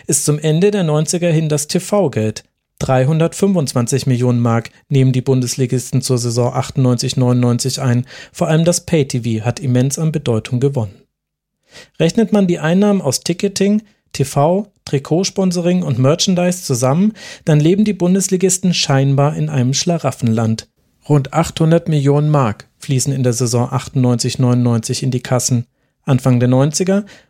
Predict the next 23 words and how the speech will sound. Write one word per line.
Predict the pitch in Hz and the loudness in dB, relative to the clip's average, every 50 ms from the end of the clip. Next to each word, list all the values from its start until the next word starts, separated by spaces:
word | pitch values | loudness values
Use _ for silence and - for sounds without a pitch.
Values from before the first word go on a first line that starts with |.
| _ _ | _ _
waren | - 175 180 185 | -4 -2 -2 0
es | 180 - | 0 0
nicht | 160 143 - - | 0 -2 0 -2
mal | - 156 175 | -2 -4 -2
zweihundert | - - - 180 156 123 104 113 110 110 110 - 120 | -4 -4 -2 0 0 0 0 -2 -2 -4 -4 -2 -2
Millionen. | 113 110 107 113 107 107 107 110 110 - _ _ _ _ _ _ _ _ _ _ - - - - - | -2 -2 0 0 0 0 0 -2 -4 -10 _ _ _ _ _ _ _ _ _ _ -20 -20 -18 -8 -2
Der | - 151 | -2 0
deutsche | 131 147 160 202 202 - 233 220 | 2 2 2 2 2 0 -2 -2
Fußball | - - 185 180 185 - 202 202 202 | 0 -2 -2 -2 0 0 0 0 2
ist | 196 196 190 - - | 0 -4 -6 -4 -2
wirtschaftlich | 156 147 143 - 170 151 - - 170 156 147 - | -2 -2 0 -2 -4 -4 -4 -4 -4 -4 -4 -6
explodiert. | 160 - - - - 170 170 165 - 160 139 120 - - - - - - - | -8 -10 -10 -6 -4 -4 -4 -2 0 0 0 0 -2 -4 -12 -20 -20 -8 -4
Dass | - 131 - | -2 0 0
am | 139 143 | 0 0
Ende | 147 160 175 202 214 | 0 0 2 2 2
des | 196 208 196 - | 2 0 -2 -2
Jahrzehnts | - 190 180 - - - 190 190 196 - | -2 -2 -2 -2 -2 0 0 0 0 0
auch | - 151 123 - | -2 -4 -4 -4
Kapitalgesellschaften | - 151 139 - 143 - - 131 143 165 180 196 180 175 185 185 - - 185 180 - - 175 | -6 -6 -6 -6 -6 -2 0 0 0 2 2 0 0 0 0 0 0 0 -2 -2 -2 -2 0
der | 175 | 0
Spielbetrieb | 156 - - 185 190 180 185 185 - 180 175 175 | 0 -2 -2 -2 -2 -2 -2 -2 -2 -2 -4 -2
erlaubt | - 165 165 170 170 170 170 - - | -4 -2 0 2 0 0 -2 -2 -2
wird, | 175 170 170 | -2 -2 -2